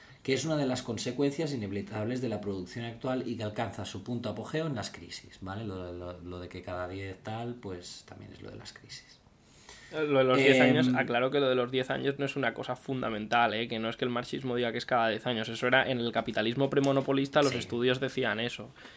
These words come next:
Speaker 2: Hoy en día los ciclos son más largos y también las crisis
Speaker 1: Mm.
Speaker 2: son más bestias, ya está.
Speaker 1: Más profundas, ¿eh?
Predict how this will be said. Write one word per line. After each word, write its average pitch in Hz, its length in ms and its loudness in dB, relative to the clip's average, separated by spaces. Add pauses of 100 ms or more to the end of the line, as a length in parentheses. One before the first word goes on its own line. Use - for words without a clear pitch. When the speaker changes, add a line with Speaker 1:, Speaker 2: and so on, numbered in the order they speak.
Speaker 2:
Hoy 123 180 4
en 123 100 6
día 135 200 10
los 131 160 6
ciclos 127 320 2
son 131 100 0
más 123 220 -2
largos 131 540 4 (340)
y - 100 -2
también 113 340 2
las 117 120 0
crisis - 260 -2
Speaker 1:
Mm. - 40 -4
Speaker 2:
son 120 120 0
más 113 180 -2
bestias, 123 460 -2
ya - 80 -10
está. - 240 -10
Speaker 1:
Más 104 180 -2
profundas, 95 640 -4
¿eh? 95 80 -12